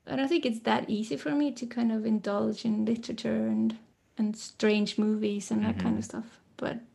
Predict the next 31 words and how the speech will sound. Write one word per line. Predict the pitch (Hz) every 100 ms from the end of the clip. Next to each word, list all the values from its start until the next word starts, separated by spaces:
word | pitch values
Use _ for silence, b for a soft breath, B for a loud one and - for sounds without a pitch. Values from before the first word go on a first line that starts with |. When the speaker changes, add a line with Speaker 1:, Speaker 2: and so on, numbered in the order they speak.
| - _ B B B B B B _ -
Speaker 1:
so | - 233 220 233 240 -
I | 240
hope | 240 262 254 -
that, | 233 220 - - _ -
I, | 240 233 -
I | 226 - - 185
had | 233 262
a |
plan | 220 214 247 220
that | 214
I | 208
would | 202 226
do | 240
that, | 240 - 220
but | - - -
no. | - 113 113 - -
Speaker 2:
I | 101
know. | 98 95
I | -
have | 104 107
a, | 104 95 92
I | 98
have | 95
a | 92
bookshelf. | 95 92 - 87 87
I'm | 85 92
looking | 92 92
at | 90
it | 87
right | 90 85
now | 90 90 90